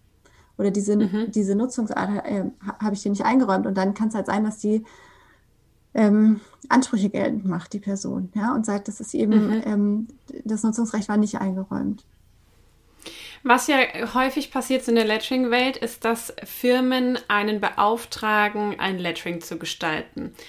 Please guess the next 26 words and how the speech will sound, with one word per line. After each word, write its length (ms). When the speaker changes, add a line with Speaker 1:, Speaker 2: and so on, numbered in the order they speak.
Speaker 2:
Zum 260
Beispiel 920
entweder 320
mit 160
einem 140
bestimmten 340
Spruch 460
für 180
eine 180
Art 280
Kampagne 960
oder 640
mit 380
bestimmten 420
Stiften. 540
Und 120
dann 160
mache 220
ich 120
das 340
und 120
stelle 220
das 120
denen 200
zur 160
Verfügung. 720